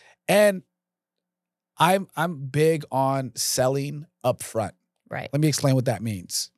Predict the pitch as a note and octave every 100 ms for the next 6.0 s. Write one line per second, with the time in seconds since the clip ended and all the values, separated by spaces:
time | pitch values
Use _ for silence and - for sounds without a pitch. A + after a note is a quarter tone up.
0 | _ _ _ _ - B3 G4 - - E3+
1 | F3 D3+ C#3+ A2+ A#2 A#2+ B2 A2 A2+ D3
2 | F3+ - - _ _ - G#3+ D4+ C5 D5
3 | D#4+ - - - F3 G#3+ G3+ B3+ C4 D4
4 | F#4 - A#3+ C4 G3+ G#3+ A3+ - G#3+ G#3+
5 | G#3 E3+ G3+ F#3 E3 F#3+ F3+ D#3 F#3 E3+